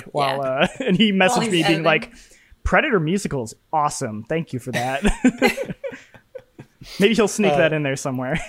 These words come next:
Speaker 1: <laughs>
Speaker 4: Callie, what about you?
Speaker 3: Um, you can find me on Twitter at Inky Dojiko,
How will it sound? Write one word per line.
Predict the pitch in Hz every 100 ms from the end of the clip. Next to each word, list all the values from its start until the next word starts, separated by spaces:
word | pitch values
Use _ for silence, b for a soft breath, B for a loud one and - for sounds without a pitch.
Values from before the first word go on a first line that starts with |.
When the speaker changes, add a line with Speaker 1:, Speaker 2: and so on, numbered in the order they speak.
| B B B B _
Speaker 1:
<laughs> | - _ - - _ -
Speaker 4:
Callie, | 160 147 139
what |
about | 143 143 139
you? | 135 135 135 B B B B B B B _ _ -
Speaker 3:
Um, | 240 226 214
you | 220
can | 214
find | 226 214
me | 208
on | 196 196
Twitter | 240 220 214 202
at | 208 190 208 294
Inky | 294 226 196
Dojiko, | 190 190 202 202 208 196 196